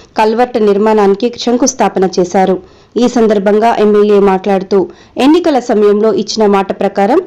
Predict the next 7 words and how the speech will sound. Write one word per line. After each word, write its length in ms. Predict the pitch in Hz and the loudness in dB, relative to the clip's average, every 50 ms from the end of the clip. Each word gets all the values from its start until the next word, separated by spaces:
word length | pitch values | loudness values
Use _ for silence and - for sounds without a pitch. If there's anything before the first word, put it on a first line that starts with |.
| - - - _ _ - 277 | -6 -20 -20 _ _ -4 -2
సమస్యల 420 | 269 254 294 302 - 330 277 240 240 233 | -2 -2 -2 -4 -2 -2 -2 -2 -2 -2
పరిష్కారం, 500 | 208 208 202 - - 220 208 208 214 233 - - 190 | -4 -4 -4 -6 -4 -2 0 0 0 -2 -2 -4 -2
అభివృద్ధి 440 | 190 233 233 226 226 196 214 226 226 226 | 0 0 0 0 0 0 0 -2 0 2
పనుల 280 | 208 196 202 196 196 - - 196 | 2 2 2 2 2 0 0 0
నిర్మాణానికి 640 | 202 208 208 233 233 220 208 190 185 185 185 214 196 170 - - - - - _ - - | 0 2 2 2 2 2 2 2 0 0 0 0 -2 -2 -2 -8 -20 -20 -20 _ -4 0
శంకుస్థాపన 640 | 262 269 277 330 285 - - 247 - - 214 208 202 - | 0 2 2 0 0 0 -2 -4 -2 0 -2 -2 -2 0
చేయటం 260 | - 196 180 196 208 | 0 -2 0 0 0